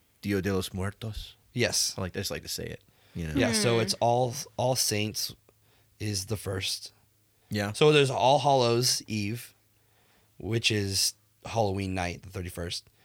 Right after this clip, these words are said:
Speaker 1: Right.
Speaker 2: Right? And then it's All Saints Day, and the day after is All Souls.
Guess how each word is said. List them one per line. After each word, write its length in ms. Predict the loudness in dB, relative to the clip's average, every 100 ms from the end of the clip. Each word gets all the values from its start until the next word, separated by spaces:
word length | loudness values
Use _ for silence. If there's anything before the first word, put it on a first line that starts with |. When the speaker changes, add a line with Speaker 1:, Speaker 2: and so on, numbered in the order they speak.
| -2
Speaker 1:
Right. 260 | 0 0 -6 -12
Speaker 2:
Right? 260 | -4 -4 -4 _ -8
And 160 | -6
then 160 | -4 -4
it's 440 | -6 -6 -6 -6 -10 _ _
All 180 | -2 0
Saints 360 | 0 0 0 -2
Day, 300 | -2 -6 -8 _ -10
and 80 |
the 60 | -6
day 160 | -4 -2
after 400 | -2 -4 -8 -8 _ -12
is 100 | -6
All 140 | -6
Souls. 440 | -6 -8 -8 -12